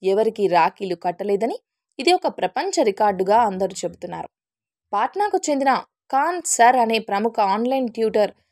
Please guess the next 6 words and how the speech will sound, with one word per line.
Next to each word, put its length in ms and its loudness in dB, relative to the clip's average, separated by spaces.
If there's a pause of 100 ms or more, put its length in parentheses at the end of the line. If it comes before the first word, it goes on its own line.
(200)
రక్షాబంధన్ 680 2
కార్యక్రమానికి 840 -2
పిలుపునిచ్చారు. 720 -6 (680)
దీంతో 260 0
ఈ 100 0
కార్యక్రమానికి 920 0